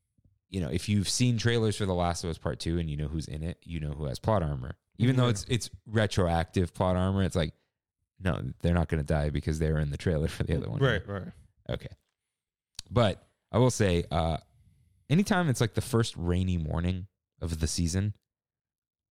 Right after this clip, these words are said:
Speaker 1: I break out Broken Bells. You
Speaker 2: Hmm.
Speaker 1: know Broken Bells?
Speaker 2: Yeah.
Speaker 1: Yeah. It's, uh, the singer from The Shins and Danger Mouse.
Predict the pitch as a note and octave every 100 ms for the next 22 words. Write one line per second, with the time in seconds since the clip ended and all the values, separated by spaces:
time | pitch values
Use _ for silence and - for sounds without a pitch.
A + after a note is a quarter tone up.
0 | _ F2+ G2+ F#2+ F#2 D#2+ E2 E2+ D2 -
1 | - - _ _ _ _ _ _ _ _
2 | - D#3 G#2+ A#2+ C3+ C3 C3+ C#3+ C#3+ G#2
3 | A2 A#2 _ - - _ - F2 G2+ F2+
4 | F2+ C3+ C#3 C3+ B2 A2 A#2 A2+ G#2+ -
5 | F#2 F2 E2+ E2 D#2+ D2 C#2 G1+ G1+ -